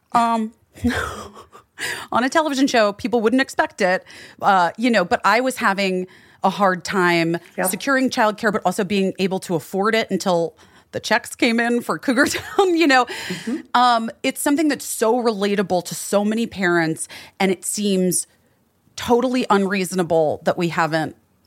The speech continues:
Speaker 2: Right.
Speaker 1: fixed this yet.
Speaker 2: And, you know, that's, that's the heart of what the book Persist is about.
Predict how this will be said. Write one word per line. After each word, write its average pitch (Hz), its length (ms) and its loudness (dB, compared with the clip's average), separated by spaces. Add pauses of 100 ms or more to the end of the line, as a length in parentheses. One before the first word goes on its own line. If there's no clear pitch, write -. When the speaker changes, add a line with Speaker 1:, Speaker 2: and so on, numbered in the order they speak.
(140)
Speaker 2:
Right. 156 180 -12 (400)
Speaker 1:
fixed - 500 -8
this - 300 -8
yet. - 240 -8 (520)
Speaker 2:
And, 285 180 4
you 330 60 2
know, 349 140 4 (200)
that's, - 680 -2 (520)
that's 320 340 -2
the 269 100 2
heart - 840 0 (480)
of 190 280 -4
what 202 180 2
the 233 60 2
book 185 380 -2 (120)
Persist - 840 -4
is 165 160 -6
about. 165 420 -8